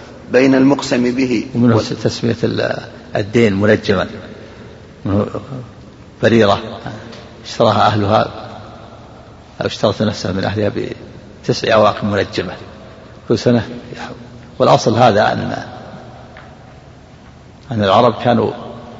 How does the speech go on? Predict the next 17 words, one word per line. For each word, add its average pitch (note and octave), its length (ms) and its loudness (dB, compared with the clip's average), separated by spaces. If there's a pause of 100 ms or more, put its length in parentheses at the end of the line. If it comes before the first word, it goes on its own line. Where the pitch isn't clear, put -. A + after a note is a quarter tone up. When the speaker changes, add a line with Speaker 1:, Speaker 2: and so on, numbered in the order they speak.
(640)
Speaker 2:
يقدرون A2+ 500 2
بالنجوم، G2+ 460 0 (920)
ما B2 100 4
يعرفون A2+ 320 2
الحساب، - 400 -6 (880)
إذا G#2+ 100 -2
طلع A2 260 2
النجم G#2+ 240 -2
الفلاني B2 400 -2
أعطيتك - 320 -4
حقك، - 360 -8 (1000)
مثلا G2+ 260 -2 (1120)
بعطيك G#2+ 300 -2
كذا G#2+ 240 4
وكذا، A2 540 2 (880)
آه، - 200 -6
الدين، B2+ 440 4